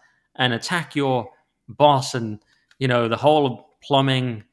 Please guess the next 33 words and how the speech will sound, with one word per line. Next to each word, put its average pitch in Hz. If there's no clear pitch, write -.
community 139
here. 131
It 135
just, 156
it 160
just, 170
it 170
just 160
wouldn't 170
work. 147
You 156
can't 175
really 156
be 135
attacking 135
colleagues. 151
Not 170
that 131
I 123
would 120
attack 143
any 127
of 104
these 104
people, 101
and 160
you 170
can't 170
really 147
be 135
attacking 135
your 123
company 131